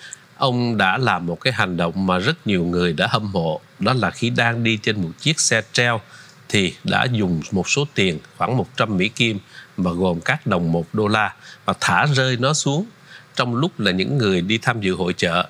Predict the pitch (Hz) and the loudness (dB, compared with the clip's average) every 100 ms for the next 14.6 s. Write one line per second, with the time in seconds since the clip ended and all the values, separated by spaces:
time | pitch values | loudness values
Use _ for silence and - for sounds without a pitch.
0 | - 110 113 104 131 113 151 - 127 117 | -4 0 2 0 -2 0 0 0 0 0
1 | 131 175 - - - - - 117 101 139 | 0 -2 -10 -20 -20 -8 -2 0 2 2
2 | 123 156 135 104 120 113 101 92 127 151 | 0 0 0 0 0 0 0 0 -2 0
3 | 127 110 95 104 92 92 82 151 156 - | -2 0 0 0 0 0 0 0 0 2
4 | 117 - 113 98 95 110 113 107 - 90 | 0 2 0 2 0 2 0 -2 -2 -2
5 | 98 101 - 104 - 127 147 - - 131 | 0 -2 -2 -4 -2 -2 -2 -4 -6 -2
6 | 120 98 90 - 95 85 95 85 80 113 | -2 -2 -2 0 0 0 0 0 -2 -2
7 | 104 98 92 87 95 82 95 92 - - | -2 0 -2 -2 -2 0 0 0 -4 -14
8 | - - - - 123 110 104 110 127 123 | -14 -14 -16 -4 0 2 0 0 0 0
9 | 117 120 101 98 127 143 95 95 90 104 | 0 0 0 0 0 0 0 2 2 0
10 | 92 - 92 92 90 113 82 107 131 131 | -2 0 0 2 0 0 0 0 0 0
11 | 151 147 117 - 147 - - 107 95 98 | 2 2 0 0 -2 -2 -4 -2 2 2
12 | 95 120 117 113 117 113 101 104 143 135 | 2 -2 -2 0 0 -2 -4 -2 0 0
13 | 147 - - 196 165 101 117 - 85 95 | -2 -6 -4 -2 0 0 0 0 0 2
14 | 120 107 101 101 113 87 | 0 0 0 0 0 -4